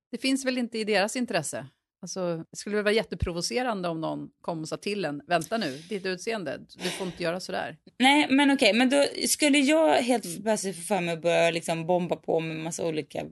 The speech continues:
Speaker 2: ja, ingrepp. Då skulle jag absolut gärna önska att någon kan säga,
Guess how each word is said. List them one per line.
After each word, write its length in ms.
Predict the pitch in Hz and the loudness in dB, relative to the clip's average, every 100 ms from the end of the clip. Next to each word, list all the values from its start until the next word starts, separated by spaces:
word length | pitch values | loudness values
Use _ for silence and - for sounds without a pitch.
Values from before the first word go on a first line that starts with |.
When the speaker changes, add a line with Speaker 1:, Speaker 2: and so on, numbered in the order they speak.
| - _ _ _ | -14 _ _ _
Speaker 2:
ja, 260 | - 170 - - | -4 -4 -4 -2
ingrepp. 460 | 202 175 156 180 - _ _ _ _ _ _ 185 | -2 2 2 2 0 _ _ _ _ _ _ -4
Då 220 | 208 262 294 | 0 2 2
skulle 240 | - 226 | 0 2
jag 160 | 196 - - | 2 2 -4
absolut 760 | 202 - 202 190 254 160 - - - - | -8 -2 -2 2 2 2 -4 -8 -8 -8
gärna 600 | 202 226 190 147 180 180 | 0 2 4 2 0 -2
önska 300 | 165 - 160 | -4 -4 -6
att 60 | 156 | -4
någon 140 | 147 | -4
kan 120 | 143 160 | -6 -6
säga, 200 | 156 | -6